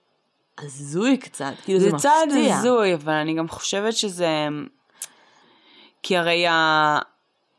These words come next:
Speaker 2: הפגיעות שם היא בתפקוד.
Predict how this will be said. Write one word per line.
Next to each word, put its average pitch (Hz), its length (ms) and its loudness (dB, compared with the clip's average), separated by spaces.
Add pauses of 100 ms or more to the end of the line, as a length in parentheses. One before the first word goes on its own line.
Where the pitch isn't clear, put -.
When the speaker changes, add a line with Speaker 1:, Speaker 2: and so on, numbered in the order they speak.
(260)
Speaker 2:
הפגיעות 175 720 -2
שם 302 360 0 (640)
היא 180 120 -4
בתפקוד. 156 960 -2